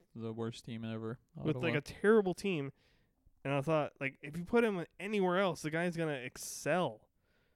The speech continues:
Speaker 2: And then it's just like, "Nah, we're not gonna pick him up. We're gonna leave him."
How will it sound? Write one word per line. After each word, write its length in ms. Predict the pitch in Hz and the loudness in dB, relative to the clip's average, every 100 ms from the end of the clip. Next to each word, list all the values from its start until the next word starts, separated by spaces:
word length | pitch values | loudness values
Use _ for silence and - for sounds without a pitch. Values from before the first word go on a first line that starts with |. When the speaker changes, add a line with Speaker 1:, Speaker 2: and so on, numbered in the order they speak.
| _ _ | _ _
Speaker 2:
And 100 | 127 | -6
then 100 | 120 | -4
it's 100 | 113 120 | -4 -6
just 160 | 110 | -8
like, 180 | 117 113 | -8 -8
"Nah, 580 | 113 113 113 113 117 117 | -8 -6 -4 -4 -2 -2
we're 80 | 117 | -2
not 160 | 117 | -4
gonna 120 | 113 113 | -8 -10
pick 200 | 117 117 | -10 -8
him 140 | 110 | -8
up. 200 | 110 - - _ _ _ _ _ _ _ - | -8 -10 -16 _ _ _ _ _ _ _ -8
We're 120 | 131 | -4
gonna 220 | 127 117 | -4 -4
leave 380 | 110 113 113 117 | -6 -6 -4 -4
him." 220 | 117 110 | -6 -8